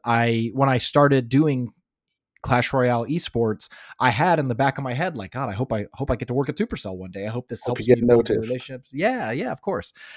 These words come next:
Speaker 1: Um, I knew I had a game design background. And so while I was a caster, I really tried to lean on the, you know, when they came to YouTubers for feedback on card balancing, I really tried to write thoughtful, long form feedback and show that I was, you know, more than, uh, just an ugly face,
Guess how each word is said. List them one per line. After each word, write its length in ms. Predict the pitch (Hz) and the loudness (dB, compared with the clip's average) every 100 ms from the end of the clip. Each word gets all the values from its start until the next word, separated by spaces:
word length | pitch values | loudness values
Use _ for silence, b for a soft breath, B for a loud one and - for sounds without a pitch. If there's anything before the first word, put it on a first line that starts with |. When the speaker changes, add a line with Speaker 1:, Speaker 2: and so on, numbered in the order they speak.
| B B 131 | B B 4
Speaker 1:
Um, 220 | 135 135 | 4 6
I 120 | 147 | 6
knew 160 | 196 233 | 6 6
I 60 | |
had 140 | 170 175 | 6 4
a 60 | |
game 180 | 135 151 | 4 0
design 320 | 143 135 127 | 0 0 0
background. 540 | 120 165 - 120 117 120 | 0 0 0 -4 -4 -4
And 120 | 117 | -4
so 300 | - 131 123 | 0 0 0
while 300 | 135 135 135 | 2 4 4
I 80 | 131 | 2
was 160 | 113 | 0
a 40 | 110 | -4
caster, 520 | - 170 - - 117 | 0 -2 -2 -4 -2
I 20 | |
really 260 | 120 131 131 | 0 -2 -2
tried 260 | - 127 | -2 -4
to 60 | 113 | -2
lean 240 | 117 139 | -4 -2
on 240 | 127 117 113 | -4 -4 -6
the, 300 | 107 107 110 _ _ _ _ _ _ | -6 -6 -10 _ _ _ _ _ _
you 80 | 123 | -2
know, 100 | 120 | 0
when 120 | 117 | 0
they 100 | 120 | -2
came 220 | 113 135 139 | 0 2 2
to 100 | 113 | 2
YouTubers 580 | 135 127 135 127 120 | 0 0 -2 0 -4
for 140 | - 110 | -4 -8
feedback 540 | - 139 120 127 - | 0 0 4 2 0
on 100 | 113 | -8
card 300 | - 135 139 | -2 0 2
balancing, 420 | 135 135 147 143 120 | 2 2 0 -2 -4
I 40 | |
really 260 | 113 120 113 | -2 -4 -2
tried 220 | 120 120 | -4 -2
to 80 | 110 | -2
write 340 | 113 117 - | -2 -4 -6
thoughtful, 640 | - 123 127 - 127 123 | 0 0 0 0 2 2
long 240 | 117 120 117 | 2 0 -4
form 300 | - 120 110 | -8 -8 -8
feedback 520 | 165 156 151 147 - | -8 -4 -2 -2 -4
and 100 | 113 | -10
show 320 | - 127 123 | -4 -2 -2
that 80 | 110 | -2
I 120 | 110 | -6
was, 400 | 107 110 104 - _ _ _ _ | -6 -8 -10 -16 _ _ _ _
you 80 | 131 | -4
know, 80 | 120 | -2
more 320 | 120 131 135 | 0 2 2
than, 260 | 127 117 120 | 2 -4 -4
uh, 180 | 113 113 | -4 -2
just 240 | 131 - | -2 0
an 80 | 131 | 0
ugly 240 | 123 127 | 2 0
face, 400 | - 143 151 - | 0 -2 -2 -4